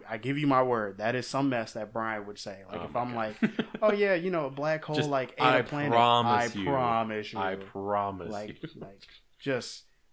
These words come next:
Speaker 1: just cockiness. This is not the case on this one. This is legit fear.
Speaker 2: No, I
Speaker 1: <laughs>
Speaker 2: mean, she, she knows what's up. And that's what,
Speaker 1: Mm-hmm.
Speaker 2: when she just, one word.
Speaker 1: Yep. So look,
Speaker 2: Bump.
Speaker 1: yeah, she was like, "What do we do?" I was like, "Oh, uh, run."
Speaker 2: I was, yeah, she, tell him to pray or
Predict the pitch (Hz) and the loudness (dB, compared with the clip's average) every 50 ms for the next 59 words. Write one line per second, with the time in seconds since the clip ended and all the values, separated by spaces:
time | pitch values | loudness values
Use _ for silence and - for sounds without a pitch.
0 | _ _ 165 160 139 - - - - 117 113 113 110 - 107 101 98 92 - - | _ _ -8 -8 -8 -8 -10 -10 -8 -6 -6 -6 -8 -10 -12 -14 -16 -16 -16 -18
1 | - - _ - - - 175 - 143 202 - - 254 202 220 208 196 - 170 160 | -20 -20 _ -18 -10 -8 -4 2 4 4 4 4 2 -2 0 0 0 0 0 0
2 | 208 202 202 185 175 170 165 - 139 139 190 226 254 226 214 170 139 170 160 - | 0 0 0 0 -4 -4 -4 -4 -4 -4 -4 -4 -4 -4 -2 -2 0 -2 -2 -2
3 | - - 151 151 160 - - - - - _ _ _ - 120 147 156 123 98 90 | -4 -6 -4 -2 -2 -2 -4 -8 -14 -20 _ _ _ 2 4 6 6 6 4 0
4 | - - 113 120 120 127 131 123 117 117 113 - - _ _ _ _ _ _ _ | -2 0 2 2 4 2 2 0 -4 -4 -6 -8 -12 _ _ _ _ _ _ _
5 | _ _ _ _ - - - - - - - 160 208 214 - - - - 196 240 | _ _ _ _ -20 -18 -14 -10 -8 -4 -2 -2 -2 -2 -2 -4 -2 0 0 2
6 | 208 196 190 196 196 170 175 151 - 156 135 - - 127 131 135 139 - 107 110 | 4 4 6 4 4 4 0 2 2 2 2 2 2 0 0 0 0 -2 -6 -12
7 | 110 117 113 113 113 123 131 135 147 143 131 - - 147 147 143 147 131 - - | -12 -14 -14 -14 -14 -8 -2 0 0 0 0 -2 -4 -4 -4 -2 -4 -6 -6 -10
8 | _ _ - 95 110 127 135 120 110 101 90 82 78 - - _ - 107 107 - | _ _ -4 -2 0 0 0 0 0 -2 -4 -6 -8 -14 -20 _ -16 -14 -12 -12
9 | - _ _ _ - - 151 147 - - - 90 85 80 - - - - 127 143 | -14 _ _ _ -6 -4 -2 -2 -2 0 0 -2 -2 -4 -8 -16 -12 -4 -2 0
10 | 147 131 135 135 - 185 170 156 147 135 127 120 131 143 143 143 143 139 135 135 | 0 0 0 0 0 -2 0 0 0 0 0 0 0 0 0 0 0 0 -2 -2
11 | 131 120 107 95 - 147 185 175 160 131 131 117 110 107 - 123 127 113 101 98 | -4 -4 -4 -4 -2 -2 0 0 -2 -2 -2 -2 -4 -4 -6 -8 -8 -8 -8 -8
12 | 104 104 107 104 101 104 120 127 123 110 98 95 - _ _ - - 160 160 139 | -6 -6 -6 -6 -4 -4 -2 -2 -2 -2 -4 -10 -18 _ _ 2 4 4 4 4
13 | 139 - - - 240 220 - 90 - - 165 - - 151 143 139 135 - 160 160 | 0 -4 -4 2 4 4 4 4 0 -8 -12 -12 -14 -16 -16 -8 -2 0 2 2
14 | 156 139 120 113 - - 117 117 113 104 95 90 90 90 | 2 2 0 -2 -4 -2 0 2 2 2 0 -2 -4 -4